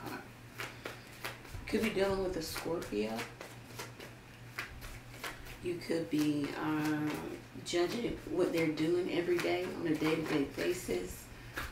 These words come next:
their work ethic or lack thereof. Something about income and money.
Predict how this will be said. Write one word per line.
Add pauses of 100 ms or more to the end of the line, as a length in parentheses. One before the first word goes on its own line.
their (100)
work (120)
ethic (100)
or
lack
thereof. (1400)
Something
about
income
and
money.